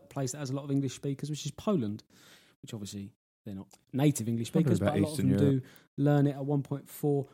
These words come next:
Speaker 1: percent. It's decriminalised in Poland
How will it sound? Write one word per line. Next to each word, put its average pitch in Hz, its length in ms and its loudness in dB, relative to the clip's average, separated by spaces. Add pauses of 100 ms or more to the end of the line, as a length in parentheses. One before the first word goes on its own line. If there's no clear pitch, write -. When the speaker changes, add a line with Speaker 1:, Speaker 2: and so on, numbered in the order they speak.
(120)
Speaker 1:
percent. 160 400 2
It's 170 160 -8
decriminalised 160 1080 0 (260)
in 139 440 0 (520)
Poland 120 480 -4